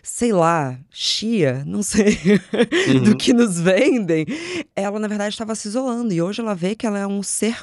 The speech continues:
Speaker 1: completamente sociável. E que aquilo, na verdade, era um sintoma doentio do que nos venderam de uma vida saudável.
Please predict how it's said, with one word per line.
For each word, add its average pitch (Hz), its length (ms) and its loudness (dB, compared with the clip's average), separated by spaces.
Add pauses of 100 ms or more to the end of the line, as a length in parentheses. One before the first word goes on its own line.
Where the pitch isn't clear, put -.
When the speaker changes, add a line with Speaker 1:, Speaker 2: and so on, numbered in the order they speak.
(160)
Speaker 1:
completamente 294 880 -4
sociável. 247 800 -2 (420)
E 196 80 -2
que - 120 0
aquilo, 262 340 2
na 262 60 2
verdade, 214 360 2
era 226 80 2
um 220 60 -2
sintoma 202 520 2
doentio 277 880 4 (120)
do 185 240 4
que - 200 2
nos 254 200 4
venderam 247 680 4
de 277 100 -2
uma 247 160 2
vida 226 340 0
saudável. 196 840 0